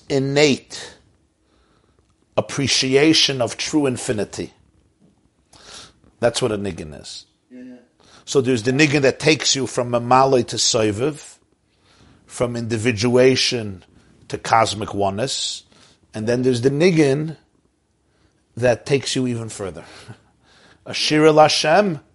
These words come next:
Speaker 1: ki goy go.
Speaker 2: Yeah.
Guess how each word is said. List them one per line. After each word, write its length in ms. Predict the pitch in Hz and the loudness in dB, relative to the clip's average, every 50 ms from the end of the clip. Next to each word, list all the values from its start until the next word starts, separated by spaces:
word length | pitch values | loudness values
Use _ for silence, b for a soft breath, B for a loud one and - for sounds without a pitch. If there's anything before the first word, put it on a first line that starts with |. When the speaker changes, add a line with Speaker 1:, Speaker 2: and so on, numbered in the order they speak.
| _ b b b b b b b b b b - | _ b b b b b b b b b b -16
Speaker 1:
ki 160 | - - 127 | -10 -10 -8
goy 400 | 113 107 110 127 123 123 117 110 | -8 -2 0 2 2 2 0 -2
go. 400 | 104 101 92 90 85 85 80 - - _ _ _ _ _ _ _ _ _ _ _ _ _ _ _ | -6 -8 -10 -10 -10 -10 -10 -14 -20 _ _ _ _ _ _ _ _ _ _ _ _ _ _ _
Speaker 2:
Yeah. 140 | 120 120 117 | -20 -20 -20